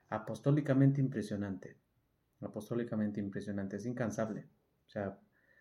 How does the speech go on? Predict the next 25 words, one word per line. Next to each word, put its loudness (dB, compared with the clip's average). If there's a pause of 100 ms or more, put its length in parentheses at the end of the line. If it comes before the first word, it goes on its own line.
(240)
se -2
levanta 4
a 6
las, 0
podríamos 2
decir 0
que -4
se 0
levanta 2
a 2
las 0
cinco 2
de 4
la 4
mañana 4
y 6
se 2
acuesta -2
a 2
las 0
diez, -2
once -2
de 0
la -2
noche, -6